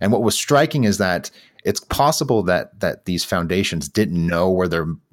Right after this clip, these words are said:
where the money was going. Possibly, you know, maybe they were giving this group money 'cause they care about climate change. But in reality,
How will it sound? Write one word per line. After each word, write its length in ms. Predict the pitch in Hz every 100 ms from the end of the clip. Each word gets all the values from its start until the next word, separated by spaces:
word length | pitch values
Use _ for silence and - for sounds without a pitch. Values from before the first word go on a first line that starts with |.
| -
where 140 | 95
the 80 | 85
money 220 | 98 123
was 140 | 143
going. 300 | 131 131 127
Possibly, 540 | - 127 131 156 151 147
you 80 | 110
know, 100 | 98
maybe 260 | 101 104
they 140 | 98 98
were 140 | 92
giving 320 | 92 90 95
this 140 | 87 -
group 220 | 95 -
money 300 | 95 92 90
'cause 400 | - 87 76 - - - - -
they 140 | 90
care 200 | - 98
about 220 | 87 78
climate 340 | - 87 82 -
change. 380 | - - - -
But 120 | 95
in 120 | 95
reality, 560 | 90 104 104 92 82